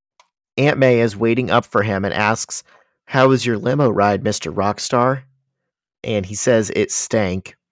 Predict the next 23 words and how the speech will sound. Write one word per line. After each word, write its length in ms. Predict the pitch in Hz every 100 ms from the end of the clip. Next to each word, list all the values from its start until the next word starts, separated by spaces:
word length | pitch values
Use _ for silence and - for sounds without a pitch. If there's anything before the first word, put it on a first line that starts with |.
| _ _ _ _ _ _ _ _ -
May 300 | - 117 113
apologizes 960 | 131 - 127 120 113 117 104 92 101 92
and 200 | 78 101
says, 400 | - 95 92 - _ _ _ _ _ _ -
"I 80 |
shouldn't 380 | 113 - 147 143
have 160 | 127 110
made 240 | 117 113
you 80 | 113
go 200 | 117 101
if 160 | 98 117
you 80 |
didn't 260 | 98 101 95
want 200 | 101 -
to." 260 | - - 98 - _ _ _ _ _ _ _ _ _ _ _ _ -
And 340 | 107 98 95
Peter 280 | - 135 123
says, 400 | 120 120 107 95 -
"I'm 140 | 110
sorry 340 | - 123 120
about 240 | 113 104 -
Saturday 480 | - 107 101 101 98
night. 340 | 95 92 -